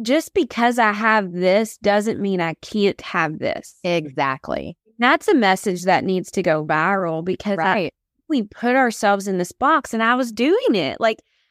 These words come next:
Speaker 1: I'm sitting here talking about it, but that was me two weeks ago, right? Like,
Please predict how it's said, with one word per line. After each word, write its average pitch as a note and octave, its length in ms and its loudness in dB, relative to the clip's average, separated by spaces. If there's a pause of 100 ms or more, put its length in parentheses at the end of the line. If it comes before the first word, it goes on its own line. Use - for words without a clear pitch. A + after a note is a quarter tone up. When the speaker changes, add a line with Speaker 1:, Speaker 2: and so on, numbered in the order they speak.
Speaker 1:
I'm C#4 160 0
sitting A4 380 0
here F#4+ 100 0
talking G4+ 400 0
about C4 340 2
it, D4+ 160 -4
but C#4 220 0
that E4 200 4
was G#4+ 200 0
me G4+ 400 0
two F#4+ 160 0
weeks G#4 260 -2
ago, B3 380 2
right? C4 440 0
Like, C#4 300 0